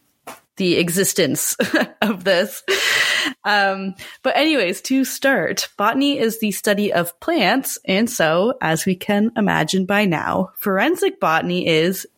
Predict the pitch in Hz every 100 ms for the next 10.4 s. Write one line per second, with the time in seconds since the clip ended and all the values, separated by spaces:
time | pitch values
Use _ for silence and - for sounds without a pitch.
0 | - 170 208 165 156 - 170 262 - -
1 | 180 165 165 190 165 196 233 247 254 -
2 | 175 175 185 - 190 185 233 - 180 160
3 | - 170 170 - - 175 175 175 170 -
4 | - - - 214 196 190 180 - 254 156
5 | 131 - 185 185 - 180 165 165 - 190
6 | 185 170 165 - 180 180 220 165 160 180
7 | _ 175 165 160 165 175 170 - 196 -
8 | 156 - - 170 - - - - - -
9 | - - - 202 254 254 254 233 196 -
10 | 190 180 -